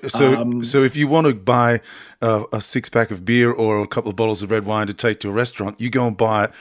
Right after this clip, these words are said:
Speaker 1: from the L C B O. the Liquor,
Speaker 2: Yep.
Speaker 1: Liquor Control Board of Ontario, the, the provincial government.
Speaker 2: Absolutely.
Speaker 1: The bottle shop is owned by the
Speaker 2: Absolutely.
Speaker 1: provincial government.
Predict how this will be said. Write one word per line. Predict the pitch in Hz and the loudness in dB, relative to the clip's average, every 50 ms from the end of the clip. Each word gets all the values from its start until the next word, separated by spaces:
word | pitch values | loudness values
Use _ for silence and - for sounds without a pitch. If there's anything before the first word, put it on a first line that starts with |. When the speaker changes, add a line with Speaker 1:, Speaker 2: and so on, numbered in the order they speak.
| - _ | -20 _
Speaker 1:
from | - 120 110 | -6 -4 -4
the | 104 107 - | -4 -2 0
L | 120 120 120 | 0 0 0
C | - - 120 107 | -2 -2 -4 -4
B | 104 92 107 107 | -4 -2 -2 0
O. | 107 107 101 95 98 98 - _ - - - - - _ _ _ _ _ | 0 0 0 0 -2 -6 -8 _ -20 -20 -20 -20 -20 _ _ _ _ _
the | 120 107 104 113 107 107 104 101 - _ _ - _ | -10 -4 -2 0 0 0 -2 -4 -10 _ _ -20 _
Liquor, | 117 107 113 113 - 156 | -10 -6 -6 -2 2 4
Speaker 2:
Yep. | 123 - - - - | 4 4 4 2 -2
Speaker 1:
Liquor | - 117 131 - - 120 110 | -2 -2 -2 0 0 -4 -4
Control | - - 120 107 - 120 120 120 117 | -4 -8 -8 -4 0 2 2 2 2
Board | 107 95 113 110 110 107 | 0 -2 -2 -2 0 0
of | 107 98 | 0 -2
Ontario, | 104 101 101 - 127 131 139 117 101 101 98 92 | -2 -4 -4 -2 0 0 2 2 0 0 -2 -4
the, | 95 92 117 120 - _ | -6 -10 -10 -10 -10 _
the | - 127 123 120 | -10 -8 -8 -4
provincial | - 131 113 127 131 127 - 127 | -4 -2 0 0 0 2 0 0
government. | 117 127 147 156 160 135 | 2 2 2 2 0 0
Speaker 2:
Absolutely. | - 175 165 175 180 147 139 127 123 123 | 2 4 4 4 2 2 -2 -4 -4 -6
Speaker 1:
The | 123 | -6
bottle | 113 107 123 131 139 135 117 | -6 0 0 2 2 2 0
shop | - - 113 110 113 | -2 -4 -4 -4 -4
is | 110 110 | -4 0
owned | 120 | 0
by | |
the | 117 - 107 - | 0 2 2 4
Speaker 2:
Absolutely. | 170 180 202 | 6 6 4
Speaker 1:
provincial | 185 156 120 120 - 110 107 | 4 2 -2 -2 -4 -6 -4
government. | 117 123 147 175 117 101 95 | -4 -4 -4 -4 -6 -6 -8